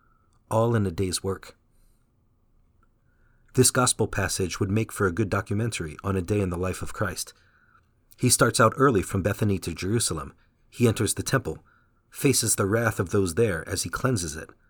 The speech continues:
and then teaches for the rest of the day before returning to Bethany late in the evening.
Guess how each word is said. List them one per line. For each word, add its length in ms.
and 140
then 160
teaches 400
for 140
the 80
rest 240
of 100
the 80
day 300
before 340
returning 400
to 120
Bethany 520
late 220
in 80
the 180
evening. 320